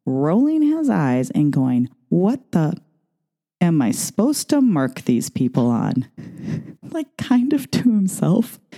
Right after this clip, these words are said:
but it was amazing. So please give those darling judges something to mark you on. I am name dropping all over the place today. It's fun.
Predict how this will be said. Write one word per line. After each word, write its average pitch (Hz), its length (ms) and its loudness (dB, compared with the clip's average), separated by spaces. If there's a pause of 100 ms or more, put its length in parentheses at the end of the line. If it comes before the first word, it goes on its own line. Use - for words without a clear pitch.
(300)
but 156 320 0
it 143 160 0
was 127 280 2
amazing. 107 1000 2
So 127 300 -2
please 131 340 0
give - 380 -2 (280)
those 117 220 2
darling 127 400 2
judges - 600 0
something - 400 0
to - 100 -6
mark - 300 -4
you - 120 2
on. - 300 -2 (800)
I 160 140 2
am 131 340 2
name 151 280 4
dropping - 520 0
all 165 220 4
over 147 200 2
the - 80 -2
place - 360 -4
today. - 320 -2
It's - 180 -4
fun. - 160 0